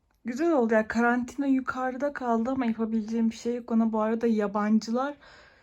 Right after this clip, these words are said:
şu after'ın arkasında kalmış. Yani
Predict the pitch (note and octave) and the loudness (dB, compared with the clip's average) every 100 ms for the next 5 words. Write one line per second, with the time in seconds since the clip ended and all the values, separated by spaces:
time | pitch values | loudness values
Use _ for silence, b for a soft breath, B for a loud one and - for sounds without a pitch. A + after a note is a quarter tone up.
0 | B _ - - - - - C#4 C#4+ - | B _ -8 -6 -6 -6 -6 -6 -8 -2
1 | A#3 A3+ - C4 B3 G#3 G#3 - A3 - | -2 -2 -2 -2 0 -2 -2 -6 -4 4
2 | A3+ A3+ A#3 - F#3+ F3 F3+ - G3 F3+ | 6 4 -2 -6 -4 -4 -6 -6 -6 -6